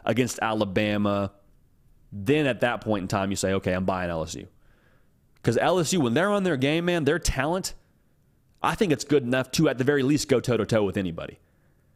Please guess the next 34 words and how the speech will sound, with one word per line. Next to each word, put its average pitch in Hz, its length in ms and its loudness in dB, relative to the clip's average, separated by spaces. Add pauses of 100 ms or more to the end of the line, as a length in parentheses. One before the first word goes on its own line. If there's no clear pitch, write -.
(100)
But 95 140 -2
they 131 120 4
gotta 131 200 0
be 117 120 0
on 113 120 0
their 104 100 2
P's 95 280 -2
and 85 100 -4
Q's. 82 280 -2
They, 123 200 2
they 131 100 0
gotta 131 280 0
be 113 200 0
able 107 220 0
to 107 400 0
understand 110 720 -2
that - 280 -4
they 120 140 2
can't 127 320 -4
walk 123 380 0
into 104 280 0
a 95 40 -2
game 101 220 0
against 95 260 -2
Arkansas 95 680 0 (320)
and 107 100 -4
have 113 200 -2
a 107 40 -4
sleepy 104 360 0
afternoon 95 640 -2
and, 95 100 -2
and 101 180 -2
get 113 160 2
a 101 100 -2